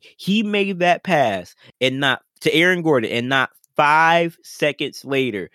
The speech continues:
not even five seconds later, like, Aaron Gordon gets it, and he tries to drive baseline, and he can't, so he looks to kick it out, and he's looking, he's looking towards Jokic, who is at the three-point line at this, and just hurls the ball and, like, misses. And I'm like,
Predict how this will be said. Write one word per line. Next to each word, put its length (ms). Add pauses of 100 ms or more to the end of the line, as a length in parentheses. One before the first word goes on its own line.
(160)
not 100
even 140
five 200
seconds 200
later, 180 (200)
like, 200
Aaron 240
Gordon 300
gets 340
it, 200 (200)
and 80
he 80
tries 300
to 40
drive 260
baseline, 640
and 160
he 160
can't, 380
so 60
he 100
looks 300
to 80
kick 200
it 100
out, 200 (220)
and 100
he's 180
looking, 640 (140)
he's 200
looking 600 (640)
towards 400
Jokic, 460
who 160
is 140
at 180
the 60
three-point 400
line 180
at 100
this, 180
and 140
just 220 (240)
hurls 500
the 100
ball 360
and, 100
like, 220
misses. 920 (880)
And 160
I'm 180
like, 240